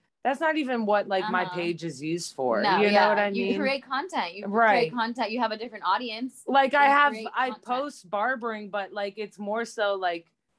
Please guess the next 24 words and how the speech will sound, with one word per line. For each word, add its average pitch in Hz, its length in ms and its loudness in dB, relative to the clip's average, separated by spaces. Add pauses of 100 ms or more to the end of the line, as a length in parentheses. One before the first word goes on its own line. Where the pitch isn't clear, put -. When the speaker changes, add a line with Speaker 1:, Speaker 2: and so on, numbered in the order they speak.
(140)
Speaker 1:
like, 170 340 -4 (340)
what 190 340 -2
goes 196 280 -2
into 220 260 -2
it 170 80 -4 (120)
for 202 60 -4
Speaker 2:
Mm-hmm. 165 80 -4
Speaker 1:
me. 190 300 0
I'm 214 200 4
like, 196 180 2
Speaker 2:
Exactly, 175 60 -10
yeah. 196 120 4
Speaker 1:
"That's 196 160 -6
Speaker 2:
What 220 100 2
Speaker 1:
so 208 80 4
Speaker 2:
it 196 100 -10
means - 20 -14
Speaker 1:
fun 208 200 0 (100)
Speaker 2:
to - 80 -16
Speaker 1:
for 180 80 -2
me." 156 160 -6
Speaker 2:
you 147 100 -4
and, 202 100 -4
Speaker 1:
Yeah. 185 320 2